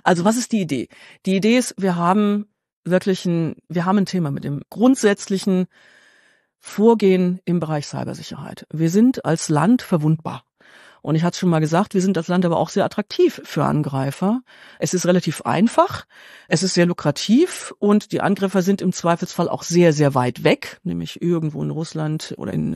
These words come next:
Nordkorea oder ähnlichen Staaten. Damit wird das nicht aufhören. Das heißt, wir müssen uns gemeinsam darum kümmern, dass wir dieses Problem lösen. Und das bedeutet insbesondere auch, dass wir es schaffen, uns resilienter aufzustellen.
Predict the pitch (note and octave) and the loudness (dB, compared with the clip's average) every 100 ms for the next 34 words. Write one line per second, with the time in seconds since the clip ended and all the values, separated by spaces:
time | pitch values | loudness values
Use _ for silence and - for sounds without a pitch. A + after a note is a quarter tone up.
0 | - D3+ - - D#3+ D3+ F#3+ G#3+ F3 B2 | -4 -2 -2 -2 -2 2 4 4 4 2
1 | F#3 G3 F#3+ F#3 - G3 C4 C4 - - | 2 2 2 0 0 0 2 -2 -4 -20
2 | - - - F#3+ A3 B3 C4+ C4+ C4 G#3+ | -20 -20 -2 2 4 4 2 0 -2 -2
3 | A3+ - B2 D#3 F#3 F3 - B3 C#4 A3+ | -4 -6 -6 -4 0 0 2 0 0 -2
4 | G#3+ - G3+ G#3 A#3 A3+ G3 F#3+ - G3+ | -4 0 2 2 2 2 2 0 0 0
5 | F#3+ F#3 - F3+ F3+ - F#3 F#3 - F3+ | 0 -2 -4 -4 -2 -4 -4 -4 -4 -4
6 | E3 E3 D3+ D#3 A#3+ F4+ - - - - | 0 0 0 0 -2 -6 -12 -20 -20 -14
7 | - F3+ G3 - G3+ G3+ G3 A3 B3+ - | -4 2 2 2 0 2 0 0 -2 0
8 | G#3 G3+ F#3+ - F#3 - F3 F3 D#3+ - | 0 0 0 0 0 -2 -4 -4 -4 -4
9 | F3+ - F3+ E3+ E3+ D#3+ D#3+ E3+ E3+ C3 | -4 -2 -2 -2 0 0 0 0 -2 -4
10 | - - - - - | -6 -12 -8 -6 -6